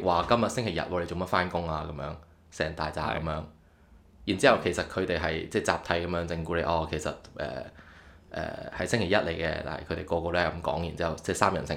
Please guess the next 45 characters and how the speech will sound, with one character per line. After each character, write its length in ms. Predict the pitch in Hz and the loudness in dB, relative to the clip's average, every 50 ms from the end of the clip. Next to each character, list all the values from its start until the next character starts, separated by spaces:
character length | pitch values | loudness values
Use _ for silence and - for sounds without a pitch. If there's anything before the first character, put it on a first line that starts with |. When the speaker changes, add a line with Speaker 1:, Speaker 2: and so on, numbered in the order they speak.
| 71 - | -6 -4
Speaker 1:
虎 200 | - 78 82 82 | -4 -4 -2 -2
吖 40 | 82 | -2
嘛， 80 | 78 78 | -2 -2
噉 240 | 80 80 82 82 | -2 -2 -2 -2
你 60 | 78 78 | -4 -4
就 100 | - 69 | -4 -4
有 100 | 60 62 | -2 -2
理 100 | 76 71 | -2 -2
由 80 | 55 - | -2 -2
相 160 | - 87 82 | -2 -2 -2
信 140 | 82 82 82 | -2 -2 -4
今 80 | 80 80 | -4 -4
日 40 | |
係 60 | 78 78 | -4 -4
星 120 | - 76 71 | -6 -8 -8
期 60 | - | -8
日。 80 | - - - - - - - - - - - - - - - - - - - - - - - - | -10 -10 -10 -12 -18 -20 -20 -20 -20 -20 -20 -20 -20 -20 -20 -20 -20 -20 -20 -20 -20 -20 -16 -10
Speaker 2:
係。 220 | - 113 101 - | -8 -8 -8 -8
Speaker 1:
嚇。 120 | - - - - | -8 -10 -8 -4
Speaker 2:
呢， 200 | - 233 - - - - | -4 -4 -4 -6 -8 -4
呢 180 | 214 220 247 | -2 -2 -2
個 240 | 240 - 185 151 147 | 0 2 2 2 4
呢， 220 | 160 180 180 170 151 | 2 2 0 0 0
我 100 | 131 123 - - - - - - - | -2 -2 -4 -6 -20 -20 -20 -20 -10
其 160 | - - 123 113 | -6 -4 -2 0
實 140 | 117 113 | 0 0
好 180 | 113 104 127 165 | 2 2 2 2
同 300 | 170 - 120 107 104 - - | 2 2 0 0 -2 0 0
我 140 | 117 117 - | 0 2 2
哋 100 | 113 104 | 0 -2
之 200 | - 160 165 165 | -2 -2 -4 -2
前 200 | - 120 101 95 | -2 -4 -4 -2
講 260 | - - 104 104 117 123 | 0 0 0 0 0 0
關 180 | 139 135 135 | 0 0 0
於 120 | 135 135 - | 0 -2 -2
excuse 720 | - 127 - - - - - 135 123 117 117 - - - - - - - - - - - - - - | -4 -6 -6 -6 -8 -4 -2 0 0 0 -2 -6 -10 -14 -16 -20 -20 -20 -20 -20 -20 -20 -20 -10 -4
或 100 | - 117 | -2 -2
者 160 | 104 120 120 | 0 0 0
藉 340 | 117 - - 135 113 107 107 | 0 2 4 4 6 6 4
口 400 | 107 - 101 98 98 104 110 - 143 - - - - - - - - - - | 4 2 2 2 2 2 0 -4 -6 -12 -20 -20 -20 -20 -20 -20 -20 -18 -8
或 140 | - 127 110 101 - | -2 0 0 0 0
者， 120 | - - 104 101 101 104 107 113 117 117 123 - - - | 0 0 0 2 2 0 0 -2 -2 -4 -6 -8 -12 -10
呃， 420 | - 110 107 107 - - 110 104 - - - - - - - - - - - - - - - - - - - | -8 -8 -8 -8 -8 -10 -12 -14 -14 -16 -18 -20 -20 -20 -20 -20 -20 -20 -20 -20 -20 -20 -20 -20 -20 -12 -6
呃， 420 | - 107 104 104 - - - - - - - 285 - - - - - - - - - - - - - - - - - - - - - - | -4 -4 -4 -4 -6 -8 -8 -10 -12 -14 -16 -18 -20 -20 -20 -20 -20 -20 -20 -20 -20 -20 -20 -20 -20 -20 -20 -20 -20 -20 -20 -14 -8 -6
呃， 320 | 113 110 113 110 110 - | -4 -4 -4 -6 -8 -8